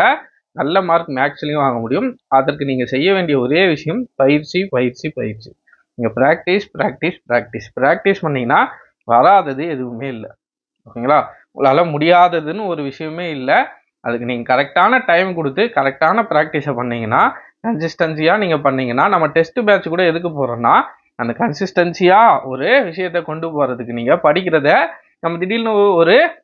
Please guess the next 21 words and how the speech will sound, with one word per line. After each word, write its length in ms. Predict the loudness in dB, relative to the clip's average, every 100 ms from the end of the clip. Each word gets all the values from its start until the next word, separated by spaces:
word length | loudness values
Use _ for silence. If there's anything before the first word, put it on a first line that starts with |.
| _
ரெண்டு 240 | -2 2 4
வாரம் 240 | 4 2 0
கேப் 220 | 0 2
ஆயிடும், 260 | 0 -2 -4 -4
படிக்கவே 300 | -2 -2 -2
மாட்டோம். 380 | -2 2 2 2 -6 _ _ 2
திரும்ப 240 | 4 4
நம்ம 200 | 4 2
புக்கு 260 | 0 -4 -2 0
தொடுவோமான்னு 480 | 0 2 2 2 0
கேட்டோம்னா 340 | 0 2 2 2 -2 -4
அதற்கு 300 | 0 0 -2
இன்னும் 240 | -2 2 2
ஒரு 100 | 0
ரெண்டு 220 | -2 0
வாரம் 220 | 2 2
ஆகும். 220 | 0 -4 -14 _ _ _ _ _ _ _ _
இப்படியே 300 | -6 0 2 2
டைம் 200 | 2 2 0
வேஸ்டா 260 | -2 0 0
போயிடும். 280 | 0 0